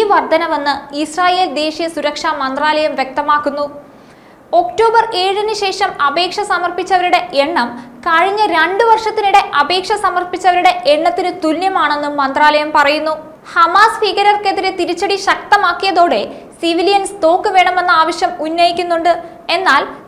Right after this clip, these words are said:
തീവ്രവാദികളെ പൂർണ്ണമായും ഇല്ലാതാക്കുമെന്ന് പ്രതിജ്ഞയെടുത്താണ് ഇസ്രായേൽ സൈന്യം ഗാസയിൽ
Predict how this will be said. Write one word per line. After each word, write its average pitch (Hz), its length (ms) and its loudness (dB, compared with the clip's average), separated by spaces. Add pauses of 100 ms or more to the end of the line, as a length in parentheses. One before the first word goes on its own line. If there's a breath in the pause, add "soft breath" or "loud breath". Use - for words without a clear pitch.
(120)
തീവ്രവാദികളെ 440 720 4 (100)
പൂർണ്ണമായും 392 580 2 (200)
ഇല്ലാതാക്കുമെന്ന് 381 800 4
പ്രതിജ്ഞയെടുത്താണ് 320 920 0 (200)
ഇസ്രായേൽ 339 420 -2 (100)
സൈന്യം 311 300 -4 (120)
ഗാസയിൽ 320 440 0